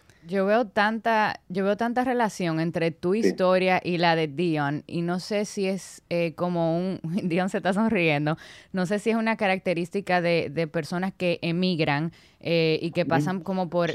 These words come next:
Speaker 1: que ven el sacrificio de su mamá y de su papá, que, que quieren como hasta cierto punto, em, ayudar a la familia o salvar a la familia, eh, y también tienen como ese, ese grit,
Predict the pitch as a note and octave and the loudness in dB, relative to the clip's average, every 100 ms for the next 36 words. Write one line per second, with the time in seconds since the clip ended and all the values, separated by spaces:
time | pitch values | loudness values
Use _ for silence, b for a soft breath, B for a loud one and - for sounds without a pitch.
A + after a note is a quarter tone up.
0 | - - - G3 F#3 A3 B3 - E3+ D#3+ | -6 -14 -6 0 2 2 -2 -4 -6 -4
1 | E3 E3 D#3+ E3 D#3+ E3+ D#3+ D3+ D3+ D3+ | -6 -4 -4 -2 -2 -2 -2 0 0 0
2 | C#3+ C#3+ D3+ D3+ - C#3 C3 b b b | -2 -4 -2 -2 0 0 -2 b b b
3 | F#3 F#3 F3+ - F3+ E3 F3+ F3+ G3 G3 | -2 2 2 0 -6 -2 0 0 -4 -4
4 | G3 F#3 - F3 F#3 E3+ F#3+ F#3 G3 F3 | -4 -4 -4 -2 -2 -4 -4 0 2 2
5 | - - E3 E3 D#3+ D#3 D3 _ E3+ E3+ | -2 -6 -2 0 2 0 -4 _ -2 0
6 | E3 E3 F3+ E3+ - E3 D#3+ D3+ C#3+ D3 | 2 4 4 2 0 -2 0 -2 -2 0
7 | C#3+ - D3+ D3 F3 D#3 D#3 E3+ E3 D#3 | 0 -2 -4 -4 -2 0 2 4 4 2
8 | C#3+ D#3 D3 D3+ C#3+ C3+ C#3+ C#3+ b b | 0 -2 -2 -2 -4 -4 -4 -4 b b
9 | b - F3 E3+ E3 - F#3 F3 F3+ F3 | b -2 0 2 2 0 -4 -2 0 0
10 | F3 F3 F3+ G3+ G#3+ G#3+ G3+ F#3+ F#3 G3+ | 0 -2 -2 -4 -4 -4 -2 -2 -2 -4
11 | - F3+ - G3 D#3 D#3 G3 G3+ | -4 -4 -4 -4 -4 -2 0 0